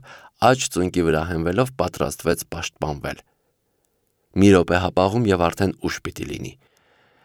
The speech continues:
Սիրտ առնելով արյան հոտից, որը որքան մոտենում էին, այնքան ավելի էր ուժեղանում, և իրենց բնածին կատաղության մղումով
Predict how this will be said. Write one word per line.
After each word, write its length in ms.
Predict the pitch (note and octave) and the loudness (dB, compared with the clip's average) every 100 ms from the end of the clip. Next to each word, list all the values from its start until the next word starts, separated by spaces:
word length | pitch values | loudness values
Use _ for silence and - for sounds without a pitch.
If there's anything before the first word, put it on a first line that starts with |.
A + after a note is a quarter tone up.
| _ - | _ 2
Սիրտ 280 | D#3+ D3+ C3 | 4 6 6
առնելով 380 | B2+ B2 B2+ A2 | 6 6 6 6
արյան 280 | A2 A2 | 4 2
հոտից, 340 | G#2+ G#2 A2 F2+ | 2 2 2 2
որը 240 | F2+ F2+ | 4 4
որքան 460 | E2+ F2+ E2 A2+ G#2+ | 6 2 2 0 2
մոտենում 400 | F#2+ G2+ F#2+ F#2 | 2 2 2 0
էին, 160 | F2+ - | -2 -2
այնքան 380 | F2 E2+ F#2+ D2+ | -4 -2 -2 -2
ավելի 300 | E2 D2+ D2 | 0 0 0
էր 140 | D2+ | 0
ուժեղանում, 500 | G2+ A#2 A#2 C#3 D#3 D3 _ _ - | 0 0 2 2 2 0 _ _ 2
և 180 | A2+ - | 2 4
իրենց 340 | B2 C3 A#2+ | 4 4 2
բնածին 500 | F2+ G#2 G#2+ G#2 G2+ | 0 2 2 2 0
կատաղության 640 | E2+ F2+ F2 E2+ F#2 F2 | 0 2 2 0 0 0
մղումով 460 | E2+ D#2+ F2+ A#2+ | -2 -2 0 0